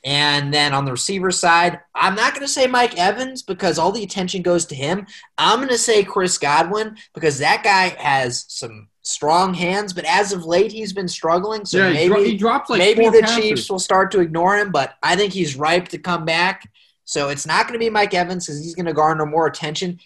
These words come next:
Speaker 1: It's gonna be Chris Godwin on the receiver
Speaker 2: Yeah, it's
Speaker 1: side.
Speaker 2: definitely gonna be
Speaker 1: And then
Speaker 2: Godwin.
Speaker 1: Brady, like,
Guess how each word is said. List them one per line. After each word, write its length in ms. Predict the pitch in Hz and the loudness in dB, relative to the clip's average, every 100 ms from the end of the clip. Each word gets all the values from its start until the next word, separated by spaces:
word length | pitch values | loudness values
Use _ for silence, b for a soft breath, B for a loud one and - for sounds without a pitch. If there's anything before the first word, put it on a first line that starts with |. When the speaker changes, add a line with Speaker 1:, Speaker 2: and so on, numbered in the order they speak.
| b | b
Speaker 1:
It's 160 | 135 | -8
gonna 140 | - 139 | -6 0
be 320 | 135 123 - | 0 0 -6
Chris 520 | - - 170 170 165 | -18 -8 -4 -4 -4
Godwin 480 | - 151 143 123 120 | -2 2 2 0 -8
on 140 | 113 117 | -10 -12
the 80 | |
receiver 300 | 110 107 156 | -12 -6 -2
Speaker 2:
Yeah, 120 | 139 113 | -2 -2
it's 140 | 110 | -6
Speaker 1:
side. 100 | 110 | -2
Speaker 2:
definitely 300 | 170 165 135 | -2 -2 -6
gonna 100 | 120 | -6
be 80 | 113 | 0
Speaker 1:
And 180 | 165 160 | 0 2
then 260 | 190 262 | 4 4
Speaker 2:
Godwin. 40 | 196 | 2
Speaker 1:
Brady, 580 | 156 175 269 220 113 - | 2 4 4 0 -6 -10
like, 220 | 113 110 | -12 -12